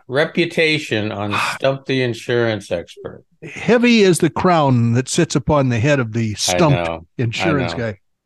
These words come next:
Speaker 1: I know. And the other thing I wanted to let people know, get your pencils out, 'cause I will give you the eight hundred number to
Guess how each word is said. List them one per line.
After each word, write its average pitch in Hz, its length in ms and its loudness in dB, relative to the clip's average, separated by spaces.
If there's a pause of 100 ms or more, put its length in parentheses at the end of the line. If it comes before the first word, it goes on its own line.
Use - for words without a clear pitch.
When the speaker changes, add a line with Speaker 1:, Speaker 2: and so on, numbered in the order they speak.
(120)
Speaker 1:
I 117 180 -2
know. 110 200 2
And 107 220 0
the 139 140 2
other 202 180 4
thing 147 280 0
I 127 100 0
wanted 131 260 2
to 123 60 2
let 127 260 0
people 127 280 -2
know, 113 240 2
get 135 260 -4
your 151 100 -4
pencils 135 520 -4
out, 113 300 0
'cause 104 160 -2
I 104 140 2
will 143 340 2
give 139 260 0
you 131 160 2
the 117 160 4
eight 127 220 0
hundred 123 360 -2
number 101 580 -2 (800)
to 110 300 -4